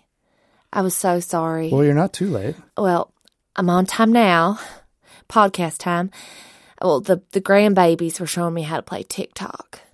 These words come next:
Speaker 2: The, uh, the online, uh
Speaker 1: No, it's actually more of a game where, where the grandbabies, so Behemoth and Mephistopheles and Paxton will go to a Burger King, and they'll tell the people at the Burger King the day that they're gonna die.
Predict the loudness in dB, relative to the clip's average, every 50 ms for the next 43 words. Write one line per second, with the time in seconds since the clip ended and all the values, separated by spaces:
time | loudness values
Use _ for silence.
0 | _ _ 2 2 2 4 2 0 0 0 0 0 0 0 -2 -2 -2 -2 -2 -4
1 | -6 -8 -10 _ _ _ _ -4 -2 0 2 2 2 0 0 0 0 0 0 -2
2 | -4 -4 -2 0 0 0 0 0 0 2 2 2 2 0 -2 -2 -2 -2 -2 -2
3 | -2 -4 -4 -2 -2 -2 -2 -2 -4 -4 -6 -8 -6 -2 -2 -2 -2 -2 -4 -2
4 | -2 -2 -2 -2 -2 0 0 -2 -2 -4 -6 -6 -4 -2 -2 -2 -2 -4 -6 -8
5 | -6 -4 -2 -2 0 0 0 -2 -2 -4 -6 -6 -6 -6 -6 -8 -10 -8 -6 -4
6 | -4 -4 -6 -6 -6 -6 -4 -2 -2 -4 -4 -6 -8 -10 -14 -20 -20 -20 -20 -20
7 | -20 -14 _ 0 0 2 2 0 -2 -2 -2 -2 -2 -2 -4 -6 -4 -4 -2 -2
8 | -4 -2 0 0 2 2 2 0 0 0 0 0 0 0 -2 -6 -6 -4 -2 0
9 | 0 0 0 -2 -4 -8 _ _ _ _ _ _ _ _ _ _ 0 2 2 2
10 | 2 0 0 -4 -4 0 2 4 6 6 6 4 4 0 -2 -4 -2 0 0 0
11 | 0 -4 -4 -2 -2 -2 -2 -2 -4 -6 -6 -4 -4 -2 -2 -2 -2 0 0 0
12 | 0 -2 -4 -4 -4 -2 0 2 2 2 2 2 4 4 4 4 4 2 0 -2